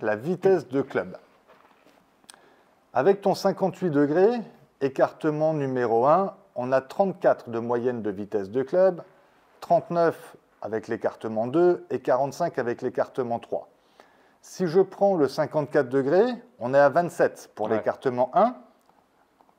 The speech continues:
Speaker 1: On était à trente-quatre pour l'écartement un.
Speaker 2: Ouais, je suis pas à l'aise, je suis plus lent, je suis
Speaker 1: Tu ne peux pas être précis si déjà on n'a pas un club qui va tout le temps à peu près à la même vitesse.
Speaker 2: Ouais.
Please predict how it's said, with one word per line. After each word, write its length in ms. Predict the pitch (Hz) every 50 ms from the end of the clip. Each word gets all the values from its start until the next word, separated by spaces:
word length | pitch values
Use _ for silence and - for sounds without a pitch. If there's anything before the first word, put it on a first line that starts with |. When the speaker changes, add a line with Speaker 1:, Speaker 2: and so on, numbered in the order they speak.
| _ _ _ -
Speaker 1:
On 120 | 120 123 123
était 300 | 127 123 127 - 180 190
à 80 | 180 143
trente-quatre 640 | - - - 160 156 139 - - 214 226 - -
pour 160 | - - 156 151
l'écartement 600 | 151 139 - 160 139 - - 156 151 151 156 151
un. 140 | 143 131 110 113
Speaker 2:
Ouais, 100 | 113 113
je 60 | -
suis 80 | -
pas 160 | - - 123 113
à 60 | 113
l'aise, 280 | 123 123 131 139 123
je 60 | - -
suis 140 | - -
plus 220 | - - - 123 117
lent, 360 | 113 113 123 135 139 135 - -
je 80 | - -
suis 200 | - - 98 90 90 92 - _ _ _ _ _ _ _ _ _ _ _
Speaker 1:
Tu 100 | - 208
ne 60 | 226
peux 200 | 220 - 254 247
pas 360 | 254 - 247 240 226 190 143 - -
être 260 | 135 135 - - 143
précis 540 | 139 - - 151 131 - - 269 294 285 - - - _
si 200 | _ - - 123
déjà 340 | 117 117 139 160 147 160 226 247
on 60 | 214
n'a 120 | 147 117
pas 200 | - - 185 170
un 120 | 160 147 -
club 260 | - 196 214 220 214
qui 160 | - - 143
va 220 | 113 127 175 208 202
tout 280 | 202 - _ - 202
le 100 | 196 170
temps 180 | - 208 226 220
à 40 | 180
peu 140 | - - 143
près 180 | 139 - - 220
à 40 |
la 100 | 208 180
même 180 | 139 139 143 143
vitesse. 420 | 151 202 196 262 254 - - - -
Speaker 2:
Ouais. 180 | 113 107 101